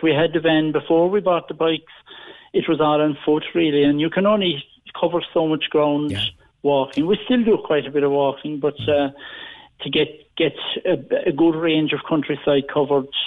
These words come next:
Speaker 1: um, the bikes are fantastic.
Speaker 2: Yeah.
Speaker 1: And when we're in coastal areas, they're fantastic because you fi-, you kind of source little beaches that are off
Speaker 2: Ah,
Speaker 1: the
Speaker 2: yeah.
Speaker 1: beaten track and all that kind of thing, you know?
Speaker 2: Ah, yeah.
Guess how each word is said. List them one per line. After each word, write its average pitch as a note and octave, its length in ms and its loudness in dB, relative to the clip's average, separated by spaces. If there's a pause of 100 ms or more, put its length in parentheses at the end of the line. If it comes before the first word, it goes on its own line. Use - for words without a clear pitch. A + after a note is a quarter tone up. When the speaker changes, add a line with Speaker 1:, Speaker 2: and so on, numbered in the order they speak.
(280)
Speaker 1:
um, C3 520 0 (340)
the B2+ 60 -2
bikes C3 380 0
are C3+ 220 0
fantastic. C3 600 -2
Speaker 2:
Yeah. D4 140 2 (100)
Speaker 1:
And F3 200 0 (480)
when G#3+ 160 4
we're A#3 160 4
in A3+ 80 0
coastal A3+ 520 0
areas, E3+ 440 2 (260)
they're F3 220 -4
fantastic D#3 580 -4
because C#3+ 260 -4
you D3+ 100 -2 (100)
fi-, - 120 0
you E3 220 -2 (100)
kind E3 200 0
of D#3+ 80 -2 (140)
source D#3+ 280 4 (160)
little E3 340 -4
beaches D#3+ 580 -4
that C3+ 140 0
are D3+ 140 4
off D3+ 160 2
Speaker 2:
Ah, A2+ 140 0
Speaker 1:
the A2 80 0
Speaker 2:
yeah. F2 260 -2
Speaker 1:
beaten D#3+ 280 0
track D#3 340 -2
and D#3 100 2
all D3+ 160 4
that C#3+ 220 -2
kind D3 160 2
of C3+ 80 -2
thing, C#3+ 220 4
you C#3 80 6
know? F3 200 2 (200)
Speaker 2:
Ah, F#2 180 0
yeah. D2+ 220 -8